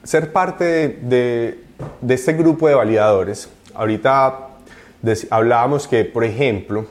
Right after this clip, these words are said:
a-, pongamos un ejemplo específico, Juno, Juno Network es un blockchain que funciona con Cosmos Wasm para crear smart contracts dentro de Cosmos.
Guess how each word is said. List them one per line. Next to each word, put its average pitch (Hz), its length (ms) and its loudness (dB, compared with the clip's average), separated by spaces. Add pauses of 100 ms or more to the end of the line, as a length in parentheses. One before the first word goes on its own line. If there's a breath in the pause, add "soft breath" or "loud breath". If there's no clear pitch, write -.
(160)
a-, 104 160 0
pongamos 113 380 -4
un 127 60 -4
ejemplo 123 280 -4
específico, 113 720 -8 (100)
Juno, 131 460 0 (420 loud breath)
Juno 110 200 0
Network 120 600 0
es 104 220 -4
un 104 180 -4
blockchain 180 720 -2
que 104 120 -6
funciona 113 480 -2
con 98 220 -6
Cosmos 156 460 -2
Wasm 190 460 0 (480)
para 101 340 -2
crear 110 380 0
smart 143 340 -2
contracts 156 540 0
dentro 135 460 2
de 123 100 0
Cosmos. 92 460 -4